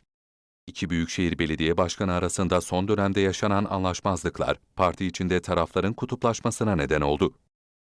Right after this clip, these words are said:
İmamoğlu'nun isim vermeden Yavaş'ı hedef alması gerilimi artırdı. "Küçük meselelerle uğraşan kimse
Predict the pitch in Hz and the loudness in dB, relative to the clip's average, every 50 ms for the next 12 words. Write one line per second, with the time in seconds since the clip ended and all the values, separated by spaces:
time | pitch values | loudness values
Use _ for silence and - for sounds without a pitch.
0 | _ - - 85 82 80 80 82 80 78 76 85 85 82 87 92 - 95 - - | _ -10 -4 -2 0 2 2 2 2 0 2 2 2 2 2 0 0 -2 -4 -2
1 | 90 82 80 82 85 90 95 95 98 92 92 90 82 82 78 90 87 - 117 117 | -2 2 2 2 2 2 0 0 2 2 2 2 0 0 0 0 0 0 -2 0
2 | 113 110 104 - 117 113 110 107 104 - - 139 127 131 123 120 120 123 127 120 | 0 0 0 2 0 0 0 0 -2 -2 -2 0 2 2 2 2 2 0 2 2
3 | 113 101 - - - 73 65 71 73 - _ _ _ - - - - 92 - - | 2 0 0 2 0 0 2 2 -2 -2 _ _ _ -10 -8 -6 -6 -6 -2 -2
4 | 90 85 - 92 85 85 82 85 87 85 82 87 82 82 82 82 80 - 101 92 | -2 -2 0 0 2 2 2 2 2 2 2 0 0 2 0 0 0 2 0 0
5 | 85 76 - - 101 107 - - 80 76 | 0 -2 -2 -2 -2 -2 2 2 2 2